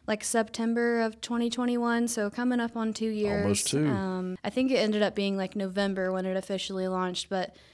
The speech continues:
Speaker 1: around that time is when I first, you know, got the business license, really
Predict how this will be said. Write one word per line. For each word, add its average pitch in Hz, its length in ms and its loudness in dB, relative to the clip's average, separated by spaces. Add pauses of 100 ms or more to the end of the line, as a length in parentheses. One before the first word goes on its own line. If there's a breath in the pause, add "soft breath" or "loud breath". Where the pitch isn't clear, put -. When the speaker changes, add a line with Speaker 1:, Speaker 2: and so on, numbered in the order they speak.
(340 soft breath)
Speaker 1:
around 277 300 8
that 226 180 4
time 214 240 2
is 208 140 0
when 202 120 0
I 190 140 0
first, - 480 -4 (520)
you 226 220 -2
know, 202 200 2
got 202 280 0
the 214 80 -2
business 202 480 0
license, 196 600 -2
really 202 600 4